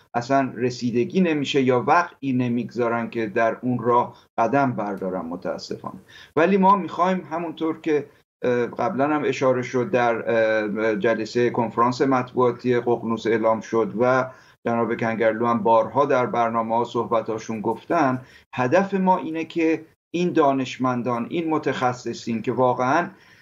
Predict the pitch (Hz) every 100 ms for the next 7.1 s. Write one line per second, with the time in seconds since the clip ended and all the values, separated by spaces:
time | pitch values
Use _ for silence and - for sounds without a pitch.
0 | _ 135 131 131 131 107 - _ _ 131
1 | 139 165 151 - 226 185 156 131 123 120
2 | 110 113 - 117 104 110 117 107 123 131
3 | 156 160 110 107 - 98 - 127 127 -
4 | 190 180 156 135 120 110 117 117 110 104
5 | 113 110 104 113 101 151 170 160 131 117
6 | 123 117 117 110 110 110 101 98 - 104
7 | 104